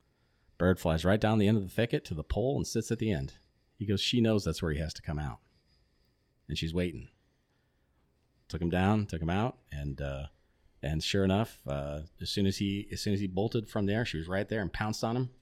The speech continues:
And then he, st-, and then he started, uh, you know, I don't know if you know much about, if you ever hunted marsh rabbit or, or, uh, whatever, but, you know, they have claws and they like to swim. And so he's trying to drag her into the water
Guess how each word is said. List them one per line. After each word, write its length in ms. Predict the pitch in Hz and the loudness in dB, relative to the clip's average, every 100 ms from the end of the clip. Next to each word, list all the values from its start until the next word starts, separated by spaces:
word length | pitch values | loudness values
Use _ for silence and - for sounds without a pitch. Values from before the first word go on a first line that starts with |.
| _ _ _ _ _ _ | _ _ _ _ _ _
And 100 | 80 | -2
then 120 | 85 85 | 0 2
he, 120 | 98 | 0
st-, 180 | - 90 | -2 -6
and 80 | 90 | 0
then 140 | 98 | 2
he 100 | 92 | 2
started, 460 | 98 104 95 87 80 | 2 0 0 0 -2
uh, 240 | 78 76 78 - - | -2 -2 -6 -12 -10
you 100 | - | -4
know, 180 | 80 78 - | -2 -4 -6
I 40 | |
don't 80 | 90 | -4
know 60 | 87 | -4
if 100 | 85 | -2
you 40 | |
know 140 | 85 82 | -4 -2
much 220 | 85 - | -4 -4
about, 260 | 73 71 - _ - | -6 -6 -10 _ -12
if 100 | 104 | -8
you 60 | 85 | -6
ever 140 | 85 | -6
hunted 260 | 78 92 80 | -2 -2 -2
marsh 260 | 85 85 - | -2 -2 -4
rabbit 300 | 82 78 82 | -4 -4 -6
or, 180 | 73 - | -8 -12
or, 260 | 82 67 67 | -14 -14 -14
uh, 120 | 71 - - _ _ _ - | -12 -16 -18 _ _ _ -6
whatever, 400 | 85 85 73 69 | -2 -2 -2 -4
but, 240 | 73 71 _ _ _ _ _ - | -6 -8 _ _ _ _ _ 0
you 60 | 87 | 2
know, 80 | |
they 120 | 85 82 | 4 2
have 180 | 85 | 2
claws 560 | - 92 82 80 78 78 | 0 0 2 0 0 -4
and 100 | 73 | -8
they 60 | 71 | -8
like 160 | 78 | -10
to 80 | 78 | -8
swim. 420 | - 90 85 82 | -8 -6 -8 -6
And 100 | 78 | -6
so 120 | - | -2
he's 140 | 87 117 | 0 2
trying 180 | 113 92 | 4 2
to 60 | |
drag 260 | 90 90 92 | 2 0 0
her 80 | 87 | -4
into 120 | 78 | -6
the 80 | 73 | -8
water 440 | 87 95 67 | -4 -6 -6